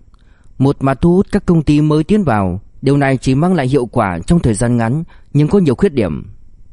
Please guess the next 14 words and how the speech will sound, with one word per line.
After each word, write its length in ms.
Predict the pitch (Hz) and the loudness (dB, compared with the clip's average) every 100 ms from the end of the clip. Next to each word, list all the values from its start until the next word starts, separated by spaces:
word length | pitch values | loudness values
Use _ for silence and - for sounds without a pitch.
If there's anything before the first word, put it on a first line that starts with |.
| - - - - - - - - - - - - | -20 -20 -20 -20 -20 -20 -20 -20 -20 -20 -20 -8
Nghe 160 | 113 113 | -4 -2
Cao 160 | 117 117 | -2 -2
Đông 280 | 117 110 | 0 0
nói 180 | 107 110 | 0 -2
đến 240 | 120 117 127 | -2 -4 -2
quan 200 | 185 165 | -2 0
điểm 200 | 110 95 | -2 -2
của 120 | 98 | -2
Nhâm 240 | 95 117 | 0 0
Vi 140 | 113 110 | -2 -2
Phong, 320 | 117 110 104 - - - | 0 -2 -4 -12 -20 -10
Hoắc 200 | - 127 | -6 -2
Vân 180 | 156 147 | 0 0
Đạt 200 | 120 104 | 0 -2